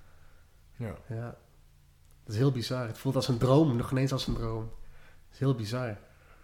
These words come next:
Speaker 2: En toen ik daar dus uitkwam en ik voelde me herboren, dacht ik, "Wat kan ik goed, weet je?" En ik had dus, dat zijn mensen, met mensen gepraat en mensen geholpen die na drie maanden terugkwamen van, "Ryan, eh, dankjewel. Ik heb een, eh,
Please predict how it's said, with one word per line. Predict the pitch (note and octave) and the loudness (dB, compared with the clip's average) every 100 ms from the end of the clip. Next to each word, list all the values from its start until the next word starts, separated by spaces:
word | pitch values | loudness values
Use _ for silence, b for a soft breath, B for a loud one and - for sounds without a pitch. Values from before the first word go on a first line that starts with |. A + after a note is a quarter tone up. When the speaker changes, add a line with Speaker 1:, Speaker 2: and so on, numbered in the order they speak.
| b b - - - - | b b -20 -20 -20 -16
Speaker 2:
En | - | -6
toen | A#2 C3 | 2 6
ik | |
daar | C3 | 8
dus | C3 C3 | 6 6
uitkwam | C#3 C3+ B2+ A#2+ | 6 6 4 0
en | |
ik | - | 0
voelde | C3+ B2 | -2 2
me | |
herboren, | A#2+ A2+ C3 B2+ | 2 4 2 2
dacht | B2 - | 0 -2
ik, | G#2+ | -4
"Wat | A#2+ | -4
kan | - C#3+ | 0 2
ik | C#3+ | 2
goed, | - A#2 | -2 -4
weet | G#2 G#2 - | -2 -4 -6
je?" | - D#3+ - b b b b b b b b - - | -8 -10 -14 b b b b b b b b -20 -10
En | A2+ | -2
ik | A#2 | 2
had | B2+ | 2
dus, | B2 G#2+ | 2 0
dat | C3 B2 | 0 4
zijn | C3+ A#2 | 4 4
mensen, | A#2+ A#2 A#2+ A#2 | 2 2 0 2
met | A#2 | 2
mensen | B2 B2 - | 2 0 -2
gepraat | - C3 A#2+ A#2 | -2 2 2 4
en | |
mensen | A2+ G#2+ A2 | 2 0 -2
geholpen | - A#2 A2+ A2 | -2 -2 -2 0
die | A2+ | 0
na | G#2 A#2+ | 2 0
drie | B2 B2 | 2 2
maanden | A#2+ A#2 A2+ | 2 2 0
terugkwamen | A#2+ B2 A2 | -4 -2 -2
van, | B2 | 0
"Ryan, | B2+ A#2+ A#2 A2+ | 0 0 0 0
eh, | A2 A2+ | -2 -2
dankjewel. | A#2+ - A#2 B2 | -4 -4 -4 -2
Ik | A#2+ | -2
heb | A#2 A#2+ | -4 -4
een, | A#2 | -4
eh, | A2+ | -2